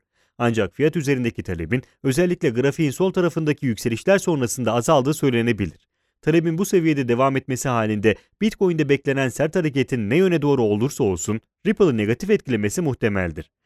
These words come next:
Özellikle hareketin aşağı yönlü olması Ripple'daki satışları agresifleştirebilir. Fiyatın bir süredir sıfır nokta iki yüz seksen dolar seviyesini çıpa olarak kullandığı göz önünde bulundurulduğunda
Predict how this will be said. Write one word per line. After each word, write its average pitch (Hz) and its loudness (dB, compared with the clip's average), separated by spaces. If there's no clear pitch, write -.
Özellikle 190 0
hareketin 180 0
aşağı 175 0
yönlü 151 2
olması 127 0
Ripple'daki 185 -2
satışları 156 -2
agresifleştirebilir. 127 -2
Fiyatın 214 0
bir 220 -2
süredir 190 0
sıfır 220 -4
nokta 185 0
iki 165 -4
yüz 165 -2
seksen 196 0
dolar 175 4
seviyesini 127 -2
çıpa - -6
olarak 160 2
kullandığı 139 2
göz 175 0
önünde 127 0
bulundurulduğunda 95 -2